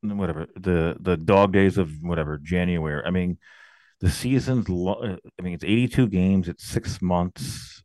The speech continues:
Um, it's a grind, and if there's something that can break it up, something that can add excitement to, you know, games in the middle of the season,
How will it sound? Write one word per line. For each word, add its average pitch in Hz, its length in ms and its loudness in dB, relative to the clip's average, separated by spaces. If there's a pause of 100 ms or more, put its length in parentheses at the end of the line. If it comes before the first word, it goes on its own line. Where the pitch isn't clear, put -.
Um, 76 600 -2 (1500)
it's - 100 -2
a - 20 2
grind, 95 520 4
and 80 120 -2
if 78 100 -6
there's 85 160 -2
something 123 420 -2
that 110 100 0
can 87 160 -4
break 92 280 2
it 92 120 2
up, 78 280 -2
something 101 380 -6 (140)
that 101 140 2
can 95 160 -2 (100)
add 92 180 4
excitement 92 720 -2
to, 80 380 -2 (880)
you 90 60 -4
know, 71 240 -10 (180)
games 90 360 2
in 95 60 6
the 85 120 4
middle 92 180 4
of 78 60 -4
the 82 100 -2
season, 90 680 -4